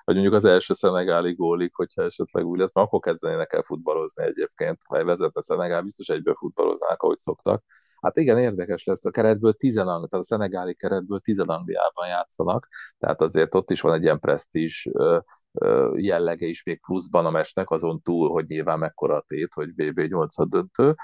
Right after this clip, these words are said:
de azért ismerik az ellenfelet, úgyhogy és, és nem könnyű ezt a Szenegát legyőzni, de valóban azért Angliának jóval nagyobb az esélye szerintem. Ö,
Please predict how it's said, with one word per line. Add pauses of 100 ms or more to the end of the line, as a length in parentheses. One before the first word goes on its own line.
(240)
de
azért
ismerik
az
ellenfelet, (380)
úgyhogy
és,
és
nem (100)
könnyű
ezt
a
Szenegát
legyőzni, (220)
de
valóban
azért
Angliának
jóval
nagyobb
az
esélye
szerintem. (500)
Ö,